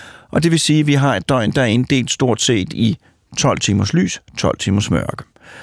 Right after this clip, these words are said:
Så når det er mørkt, og der ikke er noget at lave, så lægger vi os ned og sover. Så begynder problemerne at melde sig, fordi mennesker skal ud og se sig omkring. Vi rejser nordpå, vi rejser sydpå,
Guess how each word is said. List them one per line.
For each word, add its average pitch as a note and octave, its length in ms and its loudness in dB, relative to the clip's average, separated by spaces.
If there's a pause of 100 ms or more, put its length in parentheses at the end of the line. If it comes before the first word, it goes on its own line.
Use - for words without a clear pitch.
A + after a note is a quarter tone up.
(300)
Så C#3 360 0
når A#2+ 140 2
det A#2 100 2
er A2+ 40 2
mørkt, C3+ 480 -2
og - 140 0
der A#2 60 2
ikke A2+ 100 2
er A2 40 0
noget G#2 120 2
at F2 60 0
lave, A#2+ 320 0 (120)
så - 160 -2
lægger G#2+ 280 0
vi G#2+ 60 0
os G#2+ 100 -4
ned - 140 0 (260)
og - 80 0
sover. - 300 -4 (800)
Så - 160 0
begynder D#3+ 280 2
problemerne D3 460 2
at B2+ 60 2
melde C3+ 240 2
sig, D#3 200 0
fordi B2 240 0
mennesker A#2 340 0
skal - 160 0
ud E2+ 60 2
og - 80 -2
se G2+ 160 0
sig D#2 140 -6
omkring. - 340 -2 (640)
Vi A#2 140 2
rejser G#2+ 420 0 (320)
nordpå, D#3+ 500 2
vi A#2 60 0
rejser G2 340 -2
sydpå, - 540 0